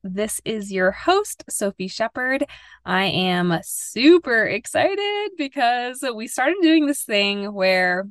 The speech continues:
we sprinkle in client success stories into the podcast. And the reason we do that is so that you all can be inspired by other women's journeys and see what is possible out there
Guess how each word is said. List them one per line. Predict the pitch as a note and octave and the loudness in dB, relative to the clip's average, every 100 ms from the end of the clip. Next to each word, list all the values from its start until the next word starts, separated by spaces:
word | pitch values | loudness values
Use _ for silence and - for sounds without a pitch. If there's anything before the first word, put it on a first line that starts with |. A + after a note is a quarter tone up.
| - | -10
we | G3+ G3 | -10 -10
sprinkle | - A#3 B3 C4 | -10 -10 -6 -4
in | G3+ G#3 G#3 G#3 - | -2 0 0 -2 -4
client | - G3 G#3 B3 B3 | -10 -8 -6 -6 -8
success | E3 A3+ - F#3 G#3+ - | -10 -10 -6 -2 -2 -2
stories | F#3+ F3+ F3+ F#3 F#3 | -2 0 2 2 0
into | F#3+ A3 | -4 -8
the | A#3+ | -6
podcast. | F#3 D#3 E3+ F3 - - - - - - | -2 -2 0 -2 -2 -10 -20 -20 -20 -12
And | G#3+ | -2
the | G#3 G3+ | 0 0
reason | G3+ D4+ F4 D#4 | 2 4 4 2
we | B3+ | 0
do | A3 B3 | -4 2
that | G3+ F3+ - | 2 2 0
is | G3+ G#3+ | -6 -4
so | |
that | G#3 - | -4 -4
you | G3 F#3+ A#3 D#4 | -4 -2 2 4
all | B3+ A#3 | 6 4
can | A3+ A3 | 0 -8
be | G#3+ | -8
inspired | G3 G3 - - A3 A#3+ A#3+ A3+ | -6 -6 -8 -4 -2 0 -2 -2
by | G3 - | -2 0
other | A#3 D4 | 2 2
women's | C#4 B3+ A#3+ A3 | 2 -2 -6 -6
journeys | - G3 G3 G3 | -4 0 0 0
and | - F#3+ F#3+ | -2 -6 -6
see | - G#3 G#3+ A3+ - _ - | -8 -6 -4 -6 -12 _ -2
what | F3 A3 | 4 6
is | D#4 D4+ | 6 2
possible | - G#3+ - G3 F#3+ - | -2 -2 -4 -2 0 0
out | G3+ - | -2 -2
there | F#3 F3+ | -2 -2